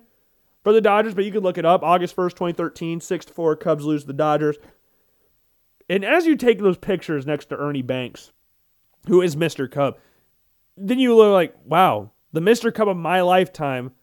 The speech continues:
is Anthony Rizzo." And today, when I went to work, August twenty-ninth, I wore my Brizzo Souvenir Company shirt. So this, for those of you who aren't aware, Brizzo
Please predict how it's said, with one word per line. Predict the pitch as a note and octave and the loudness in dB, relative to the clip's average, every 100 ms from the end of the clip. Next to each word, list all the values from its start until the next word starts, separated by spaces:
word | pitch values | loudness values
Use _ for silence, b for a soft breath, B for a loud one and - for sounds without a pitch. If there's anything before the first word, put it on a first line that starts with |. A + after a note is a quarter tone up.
| _ _ _ _ _ _ _ - | _ _ _ _ _ _ _ -8
is | D3 | -2
Anthony | F3+ E3+ D#3 | -2 -2 -2
Rizzo." | D3+ F3 B2+ D2+ - _ _ _ _ _ _ _ _ _ _ _ | 0 0 -2 -8 -14 _ _ _ _ _ _ _ _ _ _ _
And | G#3 G#3+ | -4 -2
today, | F#3 A3+ D4+ A#3 D3+ D3+ - _ | -2 2 4 4 2 -2 -10 _
when | F3+ A3 | 0 4
I | |
went | A3 G#3+ | 4 4
to | F3+ | 0
work, | D3+ D#3+ C3+ - _ _ _ _ _ _ _ _ _ | -2 -2 -4 -10 _ _ _ _ _ _ _ _ _
August | E3+ G3+ G3+ - | -4 -2 -2 -2
twenty-ninth, | F#3+ D#3+ A#2 A2+ - _ _ _ _ _ _ | -4 -4 -6 -10 -14 _ _ _ _ _ _
I | E3 G3 | 0 6
wore | G#3 G#3 | 6 6
my | F#3+ | 2
Brizzo | D#3 E3 F#3 F3+ E3 | 2 2 2 2 0
Souvenir | E3+ D#3 D3 C3 | -2 -4 -4 -8
Company | - G2+ G#2 F#2 | -10 -16 -16 -20
shirt. | - - - | -18 -20 -18
So | - D3+ | -6 -4
this, | D#3+ G3+ - | 0 -2 -2
for | F#3 F#3 G#3+ | 0 4 4
those | F3+ G#3+ G3+ | 4 4 4
of | |
you | G3+ | 2
who | |
aren't | F#3+ E3+ | 0 0
aware, | D3+ D3 - b b b b | 2 0 -2 b b b b
Brizzo | G3 C4+ G3+ A3 G3+ F#3 - | 4 4 4 4 6 4 -2